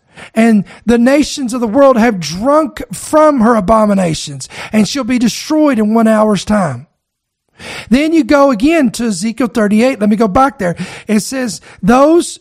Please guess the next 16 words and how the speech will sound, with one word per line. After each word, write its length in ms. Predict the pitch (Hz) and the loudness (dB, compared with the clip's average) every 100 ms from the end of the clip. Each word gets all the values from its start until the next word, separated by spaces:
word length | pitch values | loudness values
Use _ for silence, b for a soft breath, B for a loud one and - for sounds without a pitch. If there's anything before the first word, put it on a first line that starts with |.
| - | 2
whoever 420 | 190 285 294 330 | 4 6 4 2
these 520 | 208 170 285 294 269 - | 0 0 2 4 2 0
are, 440 | 240 254 156 - | 0 0 0 -6
they, 560 | 139 247 233 151 - _ _ _ _ | -2 0 0 -4 -12 _ _ _ _
those 520 | 254 277 302 269 - _ | 2 4 2 0 -6 _
who 380 | 240 269 262 254 b - | 2 4 4 0 b -8
dwell 520 | 196 247 247 247 - - | -2 2 2 2 -2 -12
safely 880 | - - 269 262 - - 226 202 b b - | -12 -8 -6 -6 -8 -2 0 0 b b -2
in 400 | 262 277 277 302 | 0 2 0 -2
the 120 | 226 233 | -2 -2
coastlands." 1160 | - 262 285 254 - - 156 131 - - - _ B B B B B B - | 0 2 2 0 -10 -12 -14 -16 -16 -14 -16 _ B B B B B B -14
Scholars 720 | - - 262 277 294 285 233 | -14 -4 -2 2 2 2 -2
are 220 | - 254 | 0 0
divided 580 | 202 233 254 254 254 202 | 0 0 2 2 2 0
on 200 | 175 160 | -2 -2
this. 340 | 139 120 - | -6 -10 -12